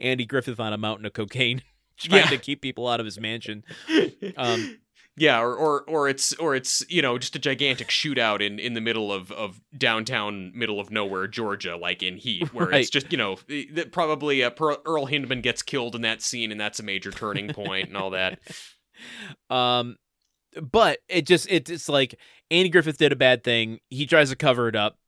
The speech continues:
Speaker 1: but Johnny Cash is good at his job and finds the evidence that he needs to, uh, you know, so once he,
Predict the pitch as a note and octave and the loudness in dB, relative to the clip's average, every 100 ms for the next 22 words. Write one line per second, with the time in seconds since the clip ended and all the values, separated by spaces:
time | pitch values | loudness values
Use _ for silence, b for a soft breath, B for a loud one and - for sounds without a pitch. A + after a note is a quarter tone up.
0 | _ - B2+ C#3+ C#3+ C3+ C3 A#2+ B2 B2+ | _ -4 2 2 2 2 2 2 0 0
1 | A#2 A2+ F#2+ G2+ G2 F#2+ b b b - | 2 0 -2 -2 -2 -2 b b b -4
2 | A#2+ A#2 A2+ A2+ A2 A2+ _ - - - | 2 4 4 0 -4 -10 _ -20 -20 -16
3 | A#2 B2+ B2+ A#2 B2 G#2+ A2 A2 G#2+ - | -4 0 0 2 2 4 2 -2 -4 -4
4 | G#2+ A2 G#2+ G2+ G#2 F#2+ - A2+ G2+ F#2+ | -4 -4 -6 -4 -6 -8 -10 -6 -4 -4
5 | F#2+ F2+ - G#2 F#2+ F#2 F2+ - _ _ | -6 -8 -10 -6 -4 -4 -6 -12 _ _
6 | A#2+ F#2 - B2 - B B D#3 E3+ D#3 | -8 -8 -2 -2 -2 B B 4 6 4